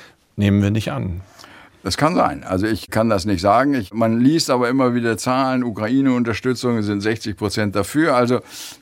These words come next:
Speaker 2: es ist sehr, sehr schwierig, diese Frage, die auch mit Resilienz zu
Speaker 1: Mhm.
Speaker 2: tun hat, der Bevölkerungsschutz, würden wir uns das zutrauen? Da würden wir, äh, lieber doch die Rolle der Schweiz übernehmen wollen. Aber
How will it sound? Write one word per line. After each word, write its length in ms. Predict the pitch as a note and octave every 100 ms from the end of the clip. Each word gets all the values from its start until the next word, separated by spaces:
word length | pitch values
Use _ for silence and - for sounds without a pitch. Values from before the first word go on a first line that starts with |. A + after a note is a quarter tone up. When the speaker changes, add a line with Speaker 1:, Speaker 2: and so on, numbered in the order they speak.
| _ -
Speaker 2:
es 140 | A2+
ist 160 | C#3+ G#2+
sehr, 220 | C3+ B2+
sehr 160 | A#2+
schwierig, 580 | G#2 - D3 A2 F2+ -
diese 220 | G#2+ G2 F#2
Frage, 320 | G#2 G#2 G2+
die 160 | G2+
auch 120 | G2+ F2+
mit 140 | E2
Resilienz 720 | F#2 F2+ F2 F2+ A#2 B2 G#2 -
zu 80 | G#2
Speaker 1:
Mhm. 200 | G2+ G#2+
Speaker 2:
tun 320 | A2 G#2+ G2
hat, 240 | G2+ G2
der 80 | G2+
Bevölkerungsschutz, 1040 | F2+ E2+ A2+ A#2+ G#2 G2 F#2 G#2+ G#2 - G2
würden 260 | G#2+ A2+
wir 120 | G#2 G#2
uns 160 | G2+
das 180 | - F#2
zutrauen? 600 | - D3+ B2+ A2+ A2 G2+ - - - - -
Da 200 | G#2 G2
würden 220 | A2+ A#2+
wir, 220 | A2+ G#2+
äh, 180 | A2+ G#2+
lieber 300 | G#2+ A2 A2
doch 160 | G#2+ G2+
die 120 | G2+
Rolle 280 | G2 G#2+ A2
der 120 | G2
Schweiz 400 | F#2 A#2 B2 A#2
übernehmen 420 | D2+ D#2+ D2+ D2+ D2
wollen. 320 | D#2 D#2+ D#2+
Aber 220 | E2 E2+